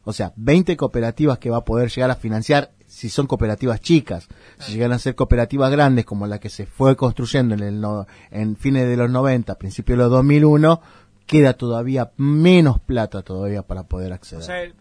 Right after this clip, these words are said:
Speaker 2: el, lo que justo iba a preguntarte un poco, este, sobre eso, digamos. El gran triunfo por ahí del, del cooperativismo en relación a la vivienda es la ley tres cuarenta y uno, allá por los dos mil, ¿no? Que, eh, construyen eso.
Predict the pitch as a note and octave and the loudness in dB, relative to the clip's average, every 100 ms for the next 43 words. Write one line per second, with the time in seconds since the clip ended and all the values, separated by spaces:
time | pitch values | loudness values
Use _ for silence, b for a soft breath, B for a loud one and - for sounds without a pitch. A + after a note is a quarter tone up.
0 | D#3 C3+ C3 C3+ B2+ C#3+ _ _ F#3 F#3 | _ -20 -20 -20 -20 -20 _ _ -20 -18
1 | D3+ - - D3+ D#3+ D3 A#2+ B2+ C3 D3 | -20 -20 -14 -4 -2 -2 -4 -10 -8 -10
2 | C#3+ D3 C#3+ C3+ C#3 C3+ B2+ A#2 B B | -8 -12 -10 -10 -4 -2 -2 -4 B B
3 | B A#2 - C3 C#3+ C#3 D#3 - C3 B2+ | B -6 -4 0 2 4 2 2 -2 -4
4 | A#2+ C#3+ C#3 E3+ G3+ F3+ G3+ G3 D#3 C3+ | -4 -4 2 4 6 6 4 4 2 0
5 | C3+ C#3+ D#3+ C#3+ B2+ B2 A#2 A#2+ A2+ C#3+ | 4 4 4 2 -2 -6 -8 -8 -4 -2
6 | C#3 C#3+ C#3 D3+ F3 E3+ D3+ C3+ A#2+ C3+ | 0 0 0 -2 0 0 0 -2 -6 -4
7 | C3+ - D#3+ D#3+ D#3 E3+ E3+ D#3+ F3 F#3 | -6 -4 -2 -2 0 -2 2 4 4 2
8 | - B B C3+ C#3+ D#3+ D#3+ D#3+ D#3+ D3+ | -6 B B -6 -2 -2 -2 -4 -2 -2
9 | D3+ E3 E3+ F3 F3+ F#3+ - B2 D3+ B2+ | -2 -4 -4 -2 -4 -4 -10 -10 -8 -8
10 | C3 B2 A#2+ A#2 D3+ C#3 A2+ A2 _ C3 | -8 -8 -8 -8 -6 -6 -10 -16 _ -6
11 | D3+ F3+ _ C3+ D#3 D3 - - C3 - | -6 -6 _ -4 -4 -4 -14 -16 -14 -10
12 | B2 C#3+ C#3 D3 C#3+ E3+ | -12 -12 -12 -10 -6 -6